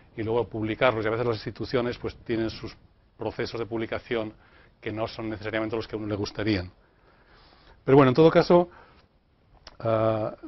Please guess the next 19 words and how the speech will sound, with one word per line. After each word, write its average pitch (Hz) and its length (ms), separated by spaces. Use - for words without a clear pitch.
yo 151 280
he - 20
llegado 160 280
a 151 40
esta, 143 580
a 143 160
est-, - 220
a - 140
estos - 260
tipos 123 220
de 117 120
temas. 143 480
Yo 139 160
no 143 100
soy 113 260
pedagogo, 127 540
yo 120 80
soy 117 100
economista 139 580